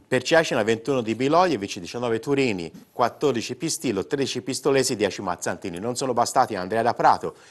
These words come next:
i cinque uomini in doppia cifra. La sconfitta costa a Cecina l'aggancio da parte della Virtus Siena, che batte ottantaquattro a sessantasette,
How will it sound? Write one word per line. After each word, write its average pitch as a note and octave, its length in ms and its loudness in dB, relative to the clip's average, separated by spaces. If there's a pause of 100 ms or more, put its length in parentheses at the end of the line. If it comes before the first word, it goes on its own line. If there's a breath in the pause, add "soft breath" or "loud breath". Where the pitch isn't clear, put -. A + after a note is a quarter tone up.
(160 soft breath)
i C#3 260 -4
cinque A#2+ 380 0
uomini A2 200 4
in G#2+ 80 0
doppia G#2 280 0
cifra. - 320 -12 (480 loud breath)
La E3+ 140 8
sconfitta F3 640 0
costa A2 520 4
a A#2+ 140 2
Cecina D3+ 420 0
l'aggancio A#2 460 2
da F#2 120 0
parte A2 300 2
della G2+ 360 4
Virtus A#2 400 -2
Siena, F3+ 260 6
che F2+ 140 -2
batte G#2 320 -2
ottantaquattro G2+ 560 -2
a - 20 -2
sessantasette, G2+ 1080 -2